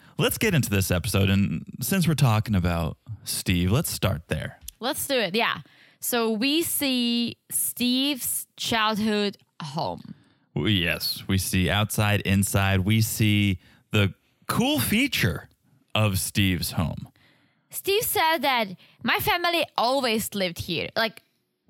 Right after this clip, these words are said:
Speaker 2: all the generations were just the parents.
Speaker 1: I think he, I think he grew up there. His parents
Speaker 2: Mm-hmm.
Speaker 1: obviously are still there.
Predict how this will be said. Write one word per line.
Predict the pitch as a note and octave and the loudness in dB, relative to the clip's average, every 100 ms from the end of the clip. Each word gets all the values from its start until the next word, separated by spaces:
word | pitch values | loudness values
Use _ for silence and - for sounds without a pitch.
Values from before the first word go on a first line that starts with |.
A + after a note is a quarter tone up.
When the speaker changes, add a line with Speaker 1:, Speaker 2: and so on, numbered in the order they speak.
| _ _ - | _ _ -2
Speaker 2:
all | G3 A3+ C4 | 2 2 0
the | D4+ | -2
generations | C#4 D#4 D#4 D#4+ D#4+ D#4+ E4+ D#4 D#4 C#4 - | -2 -2 0 0 2 0 0 0 0 -4 -8
were | G#3 G#3+ | -2 -2
just | G#3+ G#3 F#3 - | -2 -4 -4 -6
the | E3 | -8
parents. | - G3 F3 F2+ - - G3 - - | -4 -2 -2 -4 -6 -10 -8 -4 -2
Speaker 1:
I | |
think | D4+ G#4 G#3+ - _ - - | -2 -4 -6 -12 _ -20 -18
he, | D2+ G#2+ D3 F#3+ F#3+ F3+ C#3+ - | -8 2 4 4 4 2 -2 -4
I | C3+ | -2
think | D#3+ B2+ | 2 2
he | G#2 D#3+ | 2 2
grew | C#3+ C#3+ C#3+ | 4 2 2
up | C3+ | 0
there. | C#3 C3+ | 0 4
His | B2+ G2+ | 4 2
parents | - A#2+ A#2+ A#2 A#2 - | 0 2 4 4 2 -2
Speaker 2:
Mm-hmm. | A2 A2+ | 0 2
Speaker 1:
obviously | A2 G#2 - G#2 | 4 2 2 2
are | G2+ | 2
still | G2 - A2 A2+ G#2+ | 0 0 2 4 2
there. | F2+ D#2+ D2+ E2 | 0 0 0 -4